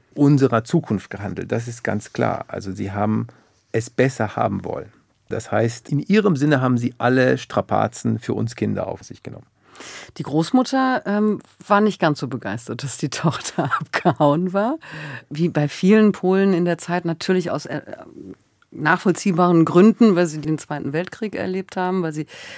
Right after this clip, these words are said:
Speaker 2: die Nazis in Polen erlebt haben, war nicht gut zu sprechen auf die Deutschen und ihre Tochter reist ausgerechnet dorthin.
Speaker 1: Das war wirklich der allerschlimmste Albtraum. Also sie hat die Okkupation eben erlebt in diesem kleinen jüdischen Stadt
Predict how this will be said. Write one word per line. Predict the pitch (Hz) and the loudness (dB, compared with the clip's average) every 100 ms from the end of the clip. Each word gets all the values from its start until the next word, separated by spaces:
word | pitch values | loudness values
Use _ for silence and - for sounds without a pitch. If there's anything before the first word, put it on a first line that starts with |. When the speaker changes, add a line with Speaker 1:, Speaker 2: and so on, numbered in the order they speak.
| - - | -10 0
Speaker 2:
die | |
Nazis | 156 147 180 208 170 | 2 2 0 -2 0
in | 175 180 | 2 2
Polen | - 185 190 | 2 2 2
erlebt | 185 170 175 170 - | 0 -2 -4 -6 -2
haben, | 165 165 170 | 0 2 2
war | 156 160 | 2 0
nicht | 151 165 160 | 0 0 -2
gut | 180 - | -8 -8
zu | |
sprechen | 175 - 175 165 | -8 -4 -2 -4
auf | - | -4
die | - | -8
Deutschen | 143 143 - 151 | -8 -8 -6 -8
und | |
ihre | 151 143 | -8 -10
Tochter | 160 - 151 | -16 -10 -4
reist | 151 156 - | -2 -2 -4
ausgerechnet | - 165 - 156 160 156 - | -6 -6 -8 -10 -10 -10 -6
dorthin. | 160 - 165 147 - - - - - - _ _ - - - | -6 -6 -8 -8 -14 -20 -18 -20 -20 -20 _ _ -20 -12 -2
Speaker 1:
Das | 98 | 2
war | 117 117 | 4 4
wirklich | 120 120 - | 4 0 -4
der | - 120 - | -2 -2 2
allerschlimmste | 131 135 135 - - - 139 151 165 - - 69 - _ _ _ | 4 6 4 2 -8 -2 6 8 8 4 0 0 0 _ _ _
Albtraum. | 120 120 123 - 107 107 107 131 139 - - - - | 4 4 4 -6 0 2 2 0 -4 -14 -20 -20 -10
Also | 120 110 | -6 0
sie | 117 | 2
hat | 123 | 4
die | 120 | 2
Okkupation | - 131 110 - - 123 | 0 2 2 2 2 2
eben | 113 113 | 2 0
erlebt | 113 104 120 131 | 2 2 2 2
in | 107 | 0
diesem | 101 110 107 | 0 0 0
kleinen | 104 107 104 | 2 4 4
jüdischen | 98 101 - 110 | 2 0 -4 -8
Stadt | - 110 - | -6 -8 -8